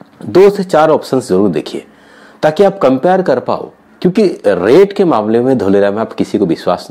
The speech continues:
नहीं कर सकते हो। तो इसीलिए आपको physically चार छः ज़मीन, चार छः अलग-अलग project, अलग-अलग डेवलपर जब मिलोगे तब आपको actual fact देखने मिलेगा।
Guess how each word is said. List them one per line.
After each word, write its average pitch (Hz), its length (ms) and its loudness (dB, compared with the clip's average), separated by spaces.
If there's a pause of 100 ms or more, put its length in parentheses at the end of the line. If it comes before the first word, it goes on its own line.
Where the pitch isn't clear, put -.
नहीं 80 160 -8
कर - 140 -10
सकते - 340 -20
हो। - 200 -18 (180)
तो 143 80 -2
इसीलिए 226 420 2
आपको - 280 -2
physically 156 680 2 (220)
चार 110 200 0
छः 120 180 -4
ज़मीन, 98 320 0 (520)
चार 113 180 0
छः 117 220 -4 (100)
अलग-अलग 110 520 0
project, 90 380 -2 (100)
अलग-अलग 110 380 0
डेवलपर 92 460 -2
जब 82 220 -2
मिलोगे 101 420 -2 (680)
तब 190 160 4
आपको 156 380 -2 (220)
actual 143 400 -2
fact - 500 -8 (300)
देखने 82 420 -4 (560)
मिलेगा। 71 500 -6